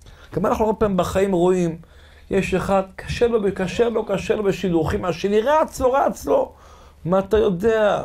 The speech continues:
מה אתה יודע? חשבונות שמיים. להוא רץ בזה, לך ירוץ במשהו אחר. לא יאומן כי יסופר. טוב, אז כיוון שהתורה מדברת על סיפורים של שידוכים, אז אולי קצת אספר לכם סיפור מדהים, נשמע מה אתם תגידו. לא יאומן כי יסופר.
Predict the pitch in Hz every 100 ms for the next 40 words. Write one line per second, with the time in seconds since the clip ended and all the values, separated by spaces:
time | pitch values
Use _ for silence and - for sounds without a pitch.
0 | 139 175 196 - 220 220 220 214 185 220
1 | 220 220 220 220 226 226 180 - - -
2 | - 170 190 247 226 202 156 165 170 147
3 | 170 - 247 269 226 160 151 170 156 247
4 | 254 - 247 285 - _ _ _ - -
5 | 160 196 202 196 190 190 165 185 170 170
6 | 151 - _ _ - 196 - - - -
7 | - - 143 180 226 208 185 180 185 143
8 | 139 180 170 165 131 120 - - 131 180
9 | 175 156 131 - 139 147 233 233 208 196
10 | 190 156 151 190 - 156 156 170 170 160
11 | 143 - 135 - 190 156 127 127 185 185
12 | 180 135 127 127 147 139 127 131 123 127
13 | 117 113 113 110 120 151 170 151 147 143
14 | 131 127 131 131 -